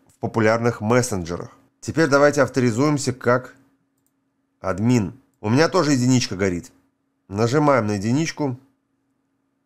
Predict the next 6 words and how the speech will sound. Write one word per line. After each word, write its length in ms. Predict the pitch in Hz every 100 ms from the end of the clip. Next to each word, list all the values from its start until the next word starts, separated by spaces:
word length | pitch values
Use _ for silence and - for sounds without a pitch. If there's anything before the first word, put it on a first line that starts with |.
| _ _
Смотрим 540 | - 113 127 123 101
на 80 | 95
это 160 | 95 92
сообщение 680 | - 98 - 156 143 131 127 _ _ _ _ _ _ _
от 160 | - 98
Коли. 460 | - 147 151 127